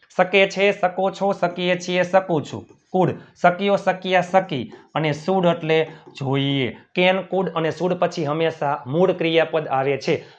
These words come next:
નકાર વાક્યમાં can, could, should પછી not. ખેલ ખતમ. WhatsApp ગ્રુપમાં જોડાવા માટે સેવન ફાઇવ સિક્સ ત્રિપલ સેવન એઇટ ઝીરો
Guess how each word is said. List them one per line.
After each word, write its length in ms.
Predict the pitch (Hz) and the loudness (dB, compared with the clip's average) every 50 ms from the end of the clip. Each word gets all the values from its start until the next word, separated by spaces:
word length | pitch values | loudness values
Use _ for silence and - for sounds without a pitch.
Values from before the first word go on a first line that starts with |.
| _ - | _ -6
નકાર 280 | 160 175 180 175 170 | -4 2 4 4 6
વાક્યમાં 680 | 165 165 165 165 - 160 151 151 151 151 151 - - 175 | 6 4 4 2 0 -4 -2 0 -2 -2 -2 -2 2 4
can, 120 | 180 175 | 4 4
could, 320 | 170 170 - 165 165 156 | 2 0 -2 -2 -2 -2
should 320 | - - - - 180 175 143 | -2 -6 -6 -4 -2 -2 -2
પછી 440 | - - 123 - - 175 180 175 - - _ - - | -2 -4 -6 -2 -2 -2 -2 -4 -10 -18 _ -6 0
not. 220 | 160 175 165 143 - - - | 4 4 4 4 2 -2 -6
ખેલ 240 | - 143 139 143 143 139 - - _ _ _ | -2 0 0 0 -2 -6 -14 -20 _ _ _
ખતમ. 360 | - - 147 147 160 156 160 160 - _ _ _ _ _ _ _ _ _ - | -6 -6 -6 -4 -4 -4 -6 -6 -12 _ _ _ _ _ _ _ _ _ -4
WhatsApp 360 | 123 147 151 - - 147 131 | -2 -2 -2 -2 -6 -6 -4
ગ્રુપમાં 580 | 131 139 147 143 147 - 143 147 143 - - 107 | -2 -4 -4 -4 -4 -4 -2 -2 -2 -2 -4 -8
જોડાવા 400 | - 127 135 139 139 139 143 143 | -6 -2 2 2 4 4 4 2
માટે 400 | 143 143 143 139 147 147 147 147 - - - _ _ _ - - | 2 0 -2 0 -2 -4 -6 -6 -10 -16 -20 _ _ _ -18 -10
સેવન 360 | - 143 139 135 139 143 143 143 | -6 -4 -4 -2 -2 -2 -4 -4
ફાઇવ 280 | - 135 139 139 143 | -4 -2 -2 -2 -2
સિક્સ 300 | 135 - - 147 139 - - | -4 -6 -8 -8 -8 -8 -8
ત્રિપલ 420 | - 135 143 - - 151 147 147 143 | -6 -6 -6 -4 -2 -2 -2 -2 -2
સેવન 560 | 135 - 156 147 147 143 147 147 151 147 151 | -6 -4 -2 -2 -2 -2 -2 -4 -4 -6 -6
એઇટ 360 | - 135 135 139 139 143 147 123 | -4 -4 -2 -2 -2 -4 -6 -6
ઝીરો 420 | 123 143 135 139 139 135 131 135 | -4 -4 -4 -4 -4 -6 -6 -10